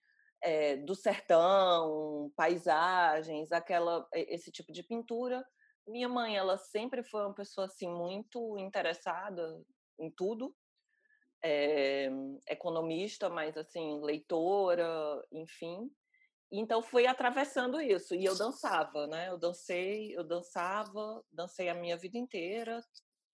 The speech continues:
É, toquei flauta <laughs> também, dez anos.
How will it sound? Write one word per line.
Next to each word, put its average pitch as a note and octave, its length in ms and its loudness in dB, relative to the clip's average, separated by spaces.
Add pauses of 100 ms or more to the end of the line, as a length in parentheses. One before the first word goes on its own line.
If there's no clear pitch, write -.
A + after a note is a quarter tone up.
(400)
É, D#3 340 4
toquei - 460 2
flauta - 580 2
<laughs> - 0 -
também, F#3 720 -2
dez E3+ 340 4
anos. E3 680 0